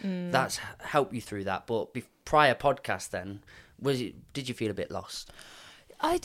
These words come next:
Speaker 1: I don't know about lost, but definitely, like, al-, alone in that sense.
Speaker 2: Yeah.
Speaker 1: Um, and I guess, you know, when you just kind of react to things in a certain way and you think, "Oh, that's just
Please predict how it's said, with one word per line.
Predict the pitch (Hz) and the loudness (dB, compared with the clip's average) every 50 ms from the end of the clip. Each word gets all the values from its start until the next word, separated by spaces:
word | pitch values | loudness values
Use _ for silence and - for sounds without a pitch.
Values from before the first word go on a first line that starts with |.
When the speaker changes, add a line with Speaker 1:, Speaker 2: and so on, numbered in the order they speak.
| - - - | -6 -2 0
Speaker 1:
I | 311 | 0
don't | 349 392 392 403 | 2 4 4 6
know | 440 440 440 | 6 6 6
about | 403 - 370 339 320 294 - - | 6 8 8 10 10 10 8 8
lost, | 240 240 254 240 202 - - - - | 8 8 10 10 8 6 2 2 2
but | 185 - - | 2 4 8
definitely, | 208 196 196 - - - 208 202 196 | 6 6 6 4 0 2 4 6 6
like, | 196 180 175 175 - - - - | 6 6 4 4 2 0 0 2
al-, | 196 185 185 185 196 190 - - | 2 2 2 0 -2 -4 0 4
alone | 202 196 196 202 202 196 190 190 185 180 | 4 6 8 8 8 8 8 6 6 4
in | 180 175 175 | 2 0 2
that | 180 180 - - - | 2 0 0 0 -4
sense. | - - - - - - 147 - | -6 -4 -4 -6 -6 -8 -8 -6
Speaker 2:
Yeah. | 127 131 135 127 117 101 95 98 - - - - - - - - - - _ - | -2 2 4 4 4 2 0 -4 -8 -14 -20 -20 -20 -20 -20 -20 -20 -20 _ 6
Speaker 1:
Um, | 190 196 185 185 180 175 175 175 170 170 165 - - _ _ _ _ _ _ _ _ _ _ _ _ - | 8 8 10 10 8 6 6 2 0 -2 -4 -6 -10 _ _ _ _ _ _ _ _ _ _ _ _ 2
and | 269 247 247 | 4 4 4
I | 247 | 4
guess, | 254 - 311 294 269 - - - - - - - - - - _ _ _ _ - - - - - - _ | 4 4 2 2 2 2 0 0 0 0 0 -2 -4 -6 -10 _ _ _ _ -14 -12 -12 -12 -14 -2 _
you | 254 269 | 6 10
know, | 277 285 294 294 | 10 10 10 10
when | 294 269 | 8 6
you | 277 277 | 6 6
just | 247 - 269 - - | 6 4 4 2 2
kind | - 247 247 233 | 2 2 4 4
of | 220 214 226 | 4 4 6
react | 226 214 208 - - - - | 6 6 6 4 0 -4 -4
to | - | -4
things | 190 - 190 180 175 175 160 175 | 0 0 0 0 2 0 0 0
in | 170 | -2
a | 170 | 0
certain | 165 - - 180 170 - - 170 170 | 0 2 4 4 4 4 2 0 0
way | 170 170 165 160 | 2 2 2 2
and | 160 160 | 0 0
you | 165 160 | -2 -2
think, | - - 170 160 - | 0 0 0 0 2
"Oh, | - 175 160 156 | 2 2 4 4
that's | 165 156 - - - | 2 0 0 0 -2
just | - 180 170 - - | -2 0 -2 -2 -4